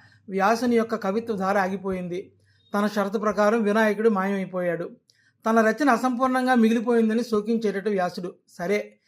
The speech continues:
నేనే రాసుకుంటానని తాళపత్రాలు తీసి చూస్తే ఇంకేముంది, ఆయన చెప్పాల్సిన పది శ్లోకాలు అక్కడే ఉన్నాయట." అంటే ఆ శ్లోకాలన్నీ విఘ్నాధిపతికి ముందే తెలుసు, లేదా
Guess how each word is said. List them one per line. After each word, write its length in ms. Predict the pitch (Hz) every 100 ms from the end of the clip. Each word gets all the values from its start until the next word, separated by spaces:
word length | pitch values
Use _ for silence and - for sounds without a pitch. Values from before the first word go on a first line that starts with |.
| _ _ _
నేనే 260 | 196 233 254
రాసుకుంటానని 720 | 226 214 233 226 226 220 220
తాళపత్రాలు 600 | 226 208 214 220 214 214
తీసి 280 | 208 208 202 220
చూస్తే 400 | 202 226 202 220
ఇంకేముంది, 800 | 190 185 196 220 208 208 208 - _ _ _
ఆయన 240 | 185 233 262
చెప్పాల్సిన 560 | 240 208 254 254 254
పది 220 | 214 214 214
శ్లోకాలు 480 | 240 226 226 220
అక్కడే 400 | 247 208 - 226
ఉన్నాయట." 440 | 226 190 196 180 175
అంటే 720 | 160 - 185 220 196 233 - _ _ -
ఆ 120 | 214
శ్లోకాలన్నీ 720 | 214 214 226 262 254 247 262
విఘ్నాధిపతికి 600 | 220 202 240 226 226 240
ముందే 280 | 214 208 240
తెలుసు, 440 | 233 196 190 180 _
లేదా 400 | 175 196 226 320